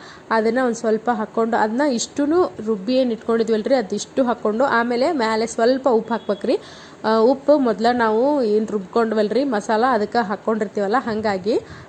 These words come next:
ಆ, ಉಪ್ಪನ್ನ ನೋಡಿ ಹಾಕ್ಕೋಬೇಕು. ಆಮೇಲೆ ಸ್ವಲ್ಪ ಅರ್ಶಿಣ ಪುಡಿ ಹಾಕ್ಬೇಕ್ರಿ ಇದಕ್ಕೆ, ಇನ್ನೂ ಸ್ವಲ್ಪ ಅರ್ಶಿಣ ಪುಡಿ ಹಾಕಿ ಚಂದಾಗ ಇದನ್ನ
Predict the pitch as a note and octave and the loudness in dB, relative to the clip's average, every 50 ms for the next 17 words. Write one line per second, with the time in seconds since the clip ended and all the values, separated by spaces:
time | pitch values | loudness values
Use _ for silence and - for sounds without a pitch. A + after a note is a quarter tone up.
0 | - - A3+ A3+ A#3 A3 A3+ A#3+ A3+ - A#3 B3 C4 A#3+ G#3+ G#3 G#3 G#3 A3+ A3+ | -4 0 0 2 2 2 0 0 -2 -4 -2 -2 0 0 0 0 0 0 0 0
1 | G#3 F#3 - G3+ G3 G3 F#3+ - D4 C4+ A#3 A#3 A#3+ B3+ A#3+ A#3 C4+ D#4 D4+ - | -2 -2 -2 -2 -2 -2 0 2 2 4 4 4 2 2 2 2 2 0 0 0
2 | A#3+ A3+ A3+ A#3+ A3+ A#3+ E4 C#4 A3+ A#3+ - - C#4+ C#4 D4 - B3+ A3+ A3+ G#3+ | 2 2 4 2 4 2 2 2 2 0 -2 -2 -2 -2 0 0 2 2 2 2
3 | A3 G3+ F#3 - G3 F#3 - F#3+ G3 G3 F#3+ F#3 - A3 A3+ G#3 F#3 G3 G#3+ - | 0 -4 -4 -6 -8 -8 -6 -4 -4 -4 -4 -4 -4 -2 -2 -2 -2 -2 -4 -2
4 | - G3+ F#3 F#3 - A#3 D#4 C5 - - - - - - - - - G#3 - - | -2 -2 -2 0 2 2 2 2 0 -8 -20 -18 -20 -20 -12 -8 -6 -6 -6 -6
5 | A#3+ A#3+ A3+ - B3 A3 A3+ G3+ G#3+ G#3+ G#3 G3+ - - C#4 D4 - - - A3 | -6 -6 -6 -2 0 0 0 0 0 -2 -4 -4 -4 -4 -4 -4 -4 -4 -4 -4
6 | G#3 A3+ A#3 A3 G#3 G#3 A#3 A3+ G#3 G#3+ G#3 G#3 | -2 -2 -2 -2 -2 0 -2 -2 -2 -2 -2 -2